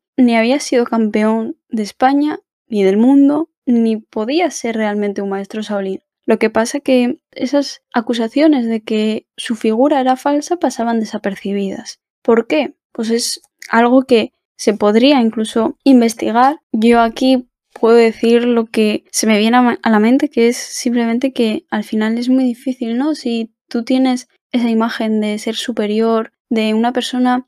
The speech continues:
tranquila, llena de paz, zen, o sea, no hay nada más que, que igual ver sus entrevistas, ¿no? Como todos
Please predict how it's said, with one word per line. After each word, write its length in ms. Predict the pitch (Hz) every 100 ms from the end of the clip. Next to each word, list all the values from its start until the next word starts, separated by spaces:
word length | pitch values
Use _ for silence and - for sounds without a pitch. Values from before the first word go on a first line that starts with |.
| _
tranquila, 1080 | 220 202 202 - 262 269 240 233 226 233 -
llena 340 | 247 233 247 220
de 100 | 208
paz, 600 | - 247 247 240 254 - -
zen, 480 | - 233 247 247 -
o 40 |
sea, 120 | - - -
no 180 | 233
hay 100 | 254
nada 200 | 269 269
más 220 | 247 247 -
que, 420 | 240 220 214 - _
que 100 | 220
igual 320 | 214 220 233
ver 180 | 240 233
sus 240 | - 247
entrevistas, 640 | 233 214 214 247 254 262 254
¿no? 200 | 240 254
Como 400 | 247 233 240 - _ _
todos 460 | 247 247 254 -